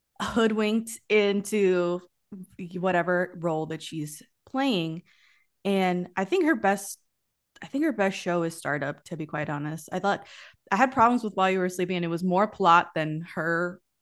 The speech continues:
in particular. And then Dream High, like, if you go back and <laughs> listen to that episode, we really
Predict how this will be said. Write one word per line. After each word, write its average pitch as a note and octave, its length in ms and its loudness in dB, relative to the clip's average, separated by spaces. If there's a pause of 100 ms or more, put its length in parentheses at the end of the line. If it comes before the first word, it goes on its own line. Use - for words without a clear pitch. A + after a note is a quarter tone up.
in F3+ 140 -4
particular. F3+ 600 -2
And F3+ 220 -2
then F3 160 -2
Dream G3 260 0
High, D#3 360 -2
like, D3+ 160 -6
if D3+ 100 -16
you D#3 60 -10
go F3+ 80 0
back D#3+ 200 -2
and E3+ 80 -6
<laughs> - 20 -2
listen C4+ 320 2
to - 40 0
that F3 120 -4
episode, G#3+ 480 -8 (560)
we D4 760 4
really F#3 600 -2